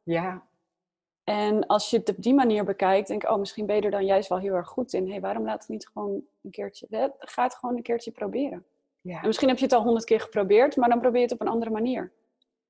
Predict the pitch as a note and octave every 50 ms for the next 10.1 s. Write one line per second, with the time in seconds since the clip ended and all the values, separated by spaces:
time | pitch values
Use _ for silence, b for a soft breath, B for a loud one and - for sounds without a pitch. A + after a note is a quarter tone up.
0 | _ _ - F3+ F3 F3 E3 - _ _ _ _ _ _ _ _ _ _ _ _
1 | _ _ _ _ _ _ - G3 G#3+ - - - G3+ G#3+ C4+ D4+ D4 B3+ G#3 -
2 | A#3 - C4+ - B3 A#3 - - A#3+ - - C4+ C#4 C#4+ C#4 A3 A3 - - B3
3 | B3 - C4 B3+ B3+ B3 A#3+ B3+ B3 A#3+ A#3+ A3+ - - - C4 C4+ B3 G#3 G3+
4 | G3+ G#3+ A3+ B3 B3 A#3+ A#3 A3 A3 G#3 G#3+ G3 F#3+ A#3 B3 B3+ B3 - - -
5 | - F#3 _ _ _ _ _ _ _ _ _ _ - A3 G#3 F#3+ C4 C4+ A#3 A3
6 | A3+ B3 B3+ - - A3+ A3 - - - - - A#3 G3+ G3+ - - A3+ F#3+ -
7 | F#3+ A#3 A3 G#3 F3+ A3 G#3+ - - A#3 B3 C4+ B3 A3+ G#3 G3 G3 - - G3+
8 | F3 F3+ - - - D4+ D4+ C4+ A3+ G3+ - A3+ - A#3+ B3 B3 B3 - B3 -
9 | - C4 C4 - B3+ A#3+ A#3 A#3+ A#3 A#3 A3+ A#3 A3+ A#3+ A#3 A#3 A3+ A#3+ B3 B3
10 | A#3+ A#3+